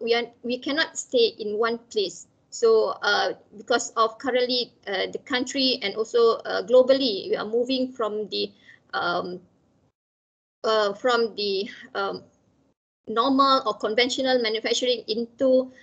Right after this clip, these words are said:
industrial, uh, into a more digital, uh, world. So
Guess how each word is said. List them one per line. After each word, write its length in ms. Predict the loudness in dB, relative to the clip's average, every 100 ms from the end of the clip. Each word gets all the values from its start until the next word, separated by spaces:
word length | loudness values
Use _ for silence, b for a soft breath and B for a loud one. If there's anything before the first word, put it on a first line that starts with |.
| B
industrial, 560 | -2 0 2 6 6 4
uh, 260 | 0 -2 -2 -4
into 460 | -6 0 2 2 -2
a 80 | -8
more 320 | -2 2 2
digital, 840 | 2 -4 -6 -4 0 2 2 0 -4
uh, 200 | -2 2
world. 400 | 4 4 4 -2
So 440 | 0 6 6 4